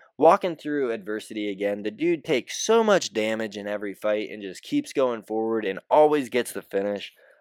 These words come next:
I fucking love it. He's just, he looks,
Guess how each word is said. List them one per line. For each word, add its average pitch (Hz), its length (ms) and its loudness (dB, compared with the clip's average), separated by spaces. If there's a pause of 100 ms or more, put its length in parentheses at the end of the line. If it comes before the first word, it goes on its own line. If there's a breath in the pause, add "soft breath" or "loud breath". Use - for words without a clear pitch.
(120 soft breath)
I 165 180 4
fucking 123 400 2
love 98 280 -4
it. 107 180 -4 (640)
He's 147 160 -6
just, 143 180 -4 (160)
he 160 180 -6
looks, 156 340 0